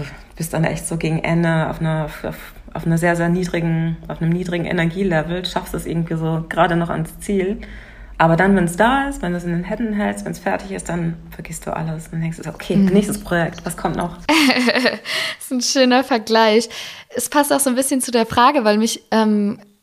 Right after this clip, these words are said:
Speaker 2: mir grad spontan noch eingefallen ist, ob das von dir eine bus-, bewusste Entscheidung war, dass du Freelance bist und nicht jetzt irgendwie festangestellt für,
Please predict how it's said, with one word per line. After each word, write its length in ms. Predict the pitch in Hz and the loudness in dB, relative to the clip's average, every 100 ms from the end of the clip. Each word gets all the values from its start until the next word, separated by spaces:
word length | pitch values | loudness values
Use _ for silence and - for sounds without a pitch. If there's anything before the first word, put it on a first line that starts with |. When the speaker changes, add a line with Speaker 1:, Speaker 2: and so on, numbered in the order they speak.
| _ - | _ -4
Speaker 2:
mir 180 | 214 | -2
grad 300 | 214 - 220 | -2 0 0
spontan 420 | - 208 196 233 269 | 2 -2 0 2 4
noch 160 | 240 | 2
eingefallen 640 | - 220 233 226 226 220 220 | 2 4 2 2 2 4 4
ist, 300 | 214 214 - - - - | 0 -2 -6 -16 -18 -4
ob 140 | - - | -4 0
das 160 | 220 | 0
von 100 | - 208 | 2 2
dir 80 | 214 | 2
eine 100 | 196 | 2
bus-, 340 | 214 220 - _ | 2 0 -2 _
bewusste 480 | - 180 226 - 220 | -6 0 2 2 2
Entscheidung 460 | 196 - 202 196 190 | 2 4 4 4 2
war, 140 | 190 180 | 4 4
dass 160 | 170 | 2
du 80 | - | -2
Freelance 640 | - 202 185 185 185 - - | -2 2 4 4 2 -2 -2
bist 300 | 185 - - | -2 0 -2
und 140 | 170 | 0
nicht 180 | 190 185 | 0 0
jetzt 200 | 190 190 | -2 -2
irgendwie 240 | 196 202 208 | -6 -4 0
festangestellt 880 | 202 190 - 180 180 - 170 175 | 0 0 0 0 0 0 0 0
für, 400 | - 185 170 170 | 0 2 4 2